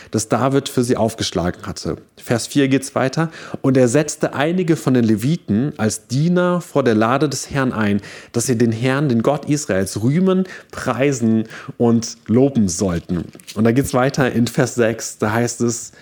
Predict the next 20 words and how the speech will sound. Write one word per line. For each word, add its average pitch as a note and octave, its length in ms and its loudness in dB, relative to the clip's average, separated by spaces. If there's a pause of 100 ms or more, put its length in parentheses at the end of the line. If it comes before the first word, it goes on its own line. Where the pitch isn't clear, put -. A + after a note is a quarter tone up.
(580)
„Und B2 180 2
die B2+ 80 2
Priester“, E3+ 840 0 (200)
da G#2+ 160 0
werden A2+ 140 2
ein - 20 -2
paar A#2 140 -2
Namen B2 340 2
genannt, C#3 560 0 (260)
„ständig A#2 920 0 (520)
mit B2 200 0
Trompe-, B2+ 480 0
Trompeten C#3+ 720 0
vor B2+ 200 0
der A#2 100 4
Lade B2 440 2
des A2+ 260 0
Bundes B2+ 580 2
Gottes.“ A2 600 0 (140)
Ja. - 240 -2